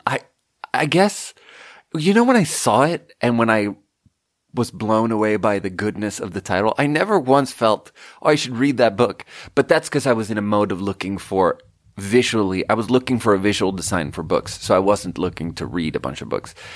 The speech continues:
So, and that book, that visually, it's not actually that good. And, um, like, it's just a black book cover and the text is white and the text is,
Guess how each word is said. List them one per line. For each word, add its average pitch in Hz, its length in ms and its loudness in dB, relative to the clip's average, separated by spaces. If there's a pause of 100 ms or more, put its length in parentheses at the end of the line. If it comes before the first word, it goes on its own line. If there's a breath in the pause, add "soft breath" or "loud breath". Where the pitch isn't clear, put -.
(200 loud breath)
So, 98 480 0 (500 soft breath)
and 123 160 2
that 123 180 4
book, 135 280 2
that 120 180 0
visually, 131 920 4
it's - 180 -2
not 101 220 2
actually 87 320 -4
that 69 200 -4
good. 58 220 -6 (1120 loud breath)
And, 92 380 -2
um, 82 320 -2 (1040 soft breath)
like, 123 200 0
it's 110 240 -4
just 110 200 0
a 101 60 0
black 104 500 2
book 101 180 2
cover 90 520 0
and 92 180 -2
the 90 100 0
text - 380 -4
is 87 120 -4
white 87 440 2
and 90 140 -4
the 87 120 0
text - 400 -2
is, - 180 -10